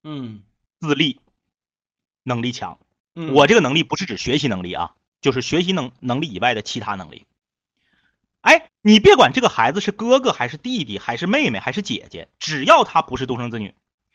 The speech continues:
Speaker 2: 你看我，我，我随便给大家举两个例子，有一个是啥呢？跟自己哥哥来的，父母加哥哥送他来报到。
Speaker 1: 嗯。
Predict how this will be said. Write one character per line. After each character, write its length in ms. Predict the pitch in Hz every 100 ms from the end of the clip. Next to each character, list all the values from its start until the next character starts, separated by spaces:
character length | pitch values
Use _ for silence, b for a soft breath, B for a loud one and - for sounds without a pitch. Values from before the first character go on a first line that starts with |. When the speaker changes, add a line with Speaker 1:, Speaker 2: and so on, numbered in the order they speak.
| _ _
Speaker 2:
你 80 | 190
看 80 | 294
我， 120 | 247
我， 220 | 214 214
我 100 | 208
随 120 | -
便 80 | 240
给 80 | 196
大 80 | 190
家 120 | 196
举 120 | -
两 200 | 180 -
个 80 | 95
例 140 | 127
子， 100 | 95
有 200 | 95 101
一 100 | 95
个 80 | 160
是 100 | 185
啥 100 | 117
呢？ 140 | 90 110
跟 160 | 156
自 80 | 175
己 100 | 113
哥 220 | 131 139
哥 80 | 139
来 200 | 104 71
的， 140 | 73 _ _ _ _ _ _ _ _ _ _ _ _ _ _
父 220 | - 294
母 200 | 156 101
加 220 | - 175
哥 300 | - 151 151
哥 100 | 151
送 160 | 156 123
他 80 |
来 120 | 107 92
报 120 | 92
到。 260 | 90 - _ _ _ _
Speaker 1:
嗯。 340 | 127 117 101